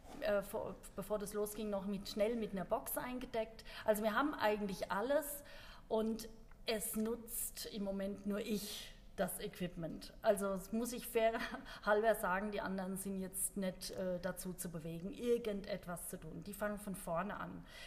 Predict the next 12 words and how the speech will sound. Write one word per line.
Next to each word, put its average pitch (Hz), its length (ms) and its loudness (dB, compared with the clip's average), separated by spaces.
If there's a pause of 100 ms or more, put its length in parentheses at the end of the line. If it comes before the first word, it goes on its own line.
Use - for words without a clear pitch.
(220)
Aber 214 400 6
auch 214 100 4 (120)
bei 196 120 2
mir 220 280 0
ist 220 180 -2
es - 140 -4
so, 214 260 2
ich 208 200 -8
merk 214 340 2
deutlich, 208 600 -2 (480)
das 208 200 2
ist - 360 -4